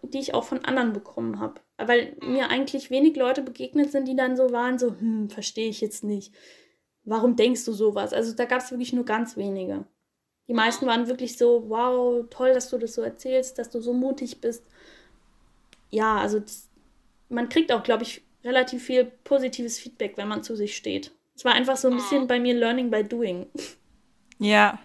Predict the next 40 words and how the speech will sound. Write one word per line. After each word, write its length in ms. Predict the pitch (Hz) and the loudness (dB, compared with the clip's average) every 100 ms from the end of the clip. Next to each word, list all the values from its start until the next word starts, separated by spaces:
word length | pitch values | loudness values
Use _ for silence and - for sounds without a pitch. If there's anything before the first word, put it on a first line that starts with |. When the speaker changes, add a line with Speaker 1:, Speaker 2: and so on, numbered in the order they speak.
| _ _ | _ _
Speaker 3:
Ja, 320 | 226 269 247 214 | 10 12 12 10
ich 120 | - | 6
glaube, 240 | 214 208 | 4 4
das 140 | 208 202 | 0 -4
ist 100 | - | -4
bei 100 | 202 | -2
jedem 320 | 196 220 214 | 0 0 -2
so. 360 | 180 180 180 185 | -2 -4 -4 -6
Das 180 | 185 | -10
ist 200 | 180 - - | -8 -10 -6
bei 120 | 190 | -4
mir 180 | 190 190 | -2 -2
auch 40 | |
nicht 160 | 190 185 | -2 -4
anders 280 | 185 185 | -4 -6
gewesen. 480 | - 180 180 185 185 - _ _ _ _ _ _ _ _ _ | -6 -6 -6 -4 -8 -8 _ _ _ _ _ _ _ _ _
Speaker 1:
Mhm. 420 | 269 254 233 240 - - | 0 2 0 -2 -8 2
Speaker 3:
Und 120 | 254 | 6
es 100 | 233 | 6
gibt 160 | 233 - | 4 2
auch 100 | 208 | -2
immer 180 | 220 226 | 2 2
noch 120 | 214 | 4
mal 140 | 226 196 | 2 -2
Phasen, 600 | - 190 190 185 185 - | -2 0 0 -2 -4 -6
ähm, 460 | 190 190 180 180 185 _ - _ _ _ _ _ _ | -6 -4 -4 -4 -8 _ -20 _ _ _ _ _ _
bei 140 | 190 190 | -2 0
mir 300 | 196 208 220 | 2 2 0
auch 100 | - | -2
persönlich, 600 | 220 202 220 214 226 - | -4 0 2 4 0 0
wo 80 | |
ich 80 | 208 | 0
dann 160 | 202 190 | 0 0
denke, 240 | 196 208 | 0 -2
"Oh 100 | - | -2
Gott, 400 | - 214 - - - - - - - | -2 -4 -4 -6 -12 -20 -20 -20 -6
stimmt 380 | - - 240 262 | -2 8 8 8
ja. 220 | 220 170 - | 2 0 -2
<laughs> 60 | - - _ - - | -4 -12 _ -8 0
Du, 120 | 247 | 0